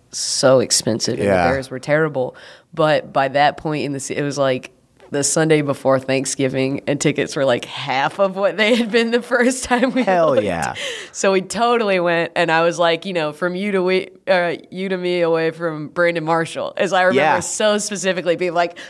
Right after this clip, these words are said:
Speaker 1: "Holy shit, Brandon Marshall taking catches before the game."
Speaker 2: You're you.
Speaker 1: <laughs> Yeah. <laughs> You're right here in person.
Speaker 2: Yeah.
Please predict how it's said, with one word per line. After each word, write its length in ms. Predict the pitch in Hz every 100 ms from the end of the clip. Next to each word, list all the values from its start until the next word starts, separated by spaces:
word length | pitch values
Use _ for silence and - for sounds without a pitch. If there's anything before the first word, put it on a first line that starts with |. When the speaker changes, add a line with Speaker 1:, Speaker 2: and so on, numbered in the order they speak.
| -
Speaker 1:
"Holy 200 | 370 403
shit, 540 | 349 427 330 - - -
Brandon 320 | 453 415 440 466 453
Marshall 520 | - 320 294 262 -
taking 340 | 466 415 415
catches 400 | 466 403 370 320
before 300 | 339 359 381
the 100 | 392 392 440 392
game." 300 | 262 196 - 277 277
Speaker 2:
You're 180 | 247 269
you. 540 | 220 294 403 254 135 339
Speaker 1:
<laughs> 60 |
Yeah. 600 | 403 415 320 - - - - - 494 359 -
<laughs> 480 | 339 277 339 339 311 302 508 -
You're 120 | 370
right 220 | 381 403 330
here 460 | 381 440 285 226 -
in 280 | 359 302
person. 540 | - 370 339 233 185 151
Speaker 2:
Yeah. 360 | 147 185 107